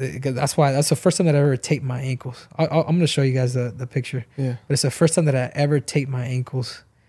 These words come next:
Speaker 1: And, uh, and then blowing this out. So I knew that I had to go for broke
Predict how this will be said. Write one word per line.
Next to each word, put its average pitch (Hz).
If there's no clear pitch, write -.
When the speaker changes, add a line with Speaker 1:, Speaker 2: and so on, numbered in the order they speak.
Speaker 1:
And, 131
uh, 127
and 123
then 131
blowing 139
this 127
out. 135
So 131
I 147
knew 147
that 123
I 127
had 139
to 135
go 131
for 123
broke 120